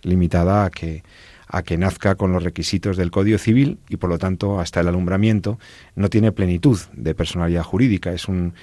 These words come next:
es un anacronismo de nuestro derecho civil, ¿no?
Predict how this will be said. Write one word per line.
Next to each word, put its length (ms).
es 180
un 120
anacronismo 720
de 80
nuestro 280
derecho 280
civil, 380
¿no? 180